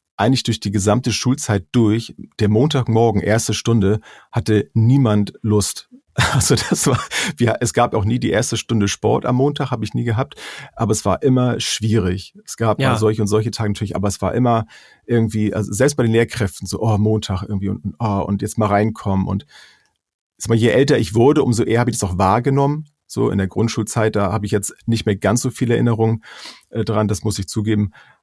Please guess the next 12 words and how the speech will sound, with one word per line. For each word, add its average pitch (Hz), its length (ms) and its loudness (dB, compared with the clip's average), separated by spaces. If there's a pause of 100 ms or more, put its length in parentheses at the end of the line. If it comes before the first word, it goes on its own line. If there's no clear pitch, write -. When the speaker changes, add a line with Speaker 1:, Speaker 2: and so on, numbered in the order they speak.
(120)
Speaker 1:
Aber 101 460 0
Montag 110 520 -2
war 104 80 0
immer 101 180 2
so, 95 260 -2
boah, 95 680 0
der 101 100 0
Montag 101 520 0
und 98 100 -4
reinkommen 98 800 0
und, 98 340 -4
äh, 107 360 -4